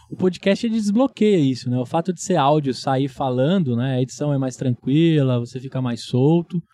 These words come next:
E, cara, hoje a gente usa na Voz e Conteúdo podcast como desbloqueador de conversas, assim. Tem conversas sensacionais que,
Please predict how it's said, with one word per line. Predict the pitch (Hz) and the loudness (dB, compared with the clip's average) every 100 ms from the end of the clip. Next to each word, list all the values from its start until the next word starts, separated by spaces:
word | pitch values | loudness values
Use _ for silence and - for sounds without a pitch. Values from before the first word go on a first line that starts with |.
| - | -6
E, | 135 135 135 131 127 123 | -2 0 0 0 -2 -4
cara, | 165 147 131 | -2 -2 0
hoje | 143 160 165 | 0 0 0
a | |
gente | 180 - | 0 0
usa | 160 160 160 | -2 -2 -2
na | 151 | -2
Voz | 143 147 | 0 -2
e | 143 | -4
Conteúdo | 147 139 143 143 | -4 0 -2 -2
podcast | - 127 - 151 - | -6 -8 -6 -6 -6
como | 170 160 | -6 -6
desbloqueador | 143 143 165 - 190 170 160 | -4 0 0 0 -4 0 -2
de | 185 | -2
conversas, | 196 196 139 127 117 113 | -2 0 2 2 0 -6
assim. | 110 - 113 | -8 -6 -6
Tem | 107 127 156 156 | -6 -4 -2 -2
conversas | 135 135 131 135 - | -2 -4 -2 -4 -2
sensacionais | 165 139 151 - 160 139 | -2 0 -2 0 0 0
que, | - | -2